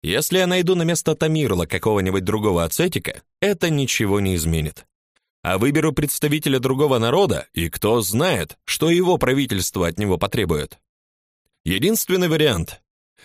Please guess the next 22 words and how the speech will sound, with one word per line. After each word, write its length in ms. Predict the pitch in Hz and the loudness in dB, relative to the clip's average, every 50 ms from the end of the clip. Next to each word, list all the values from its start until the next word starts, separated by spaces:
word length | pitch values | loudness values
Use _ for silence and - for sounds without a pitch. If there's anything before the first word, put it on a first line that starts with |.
| _ _ _ | _ _ _
найти 440 | 85 90 98 110 113 - - 135 120 | -2 0 0 0 0 0 0 -2 0
кого-то, 560 | - 104 95 104 139 170 156 - 80 73 - _ _ _ | 0 0 2 2 2 0 0 -2 -4 -6 -8 _ _ _
кто 300 | - - - - 156 180 | -14 -10 -2 0 2 2
не 140 | 180 185 190 | 2 2 0
входит 520 | 170 - - - 190 202 190 147 127 113 - | 0 -2 -2 2 2 4 4 4 2 0 -2
в 60 | - | -4
число 540 | - - 107 98 - - 131 160 185 175 - _ _ | -2 -2 -2 -2 -2 -2 0 2 0 0 -2 _ _
рас-спонсоров. 1200 | - 95 95 107 117 135 135 - - - - - - 165 147 107 - - - 80 73 - - - _ _ _ _ _ _ _ _ | -4 -2 0 2 2 0 0 -2 -4 -6 -4 -2 0 0 0 0 0 -2 -4 -4 -6 -8 -12 -20 _ _ _ _ _ _ _ _
Но 220 | 80 87 101 131 170 | -4 -2 0 -2 -2
предполагаю, 840 | - - 196 196 - _ 202 190 185 180 175 175 208 226 220 202 | 0 -2 -2 -2 0 _ 0 2 2 2 2 2 0 2 2 0
что 220 | 170 - - 175 170 | -2 -2 -2 0 0
мне 140 | 170 175 | 0 0
просто 380 | 165 - 180 170 - - - 175 | 0 0 0 -2 0 -2 -2 0
не 120 | 170 170 | 0 2
дадут 340 | 165 170 170 160 170 165 156 | 2 0 2 2 0 2 2
этого 280 | 165 156 165 151 165 156 | 0 0 2 0 0 0
сделать. 540 | 147 143 143 123 92 78 - - - - _ _ _ _ _ | 0 0 0 0 0 0 -4 -8 -12 -20 _ _ _ _ _
В 60 | - - | -8 -4
смысле, 500 | - 104 95 87 - 80 80 78 - - _ | -2 0 0 0 -2 -2 -4 -4 -4 -4 _
игра 340 | 113 127 143 165 196 170 117 | -4 0 2 2 2 2 2
не 120 | 98 101 | 0 0
даст. 400 | 104 107 78 - - - - | 0 -2 -2 -2 -8 -10 -12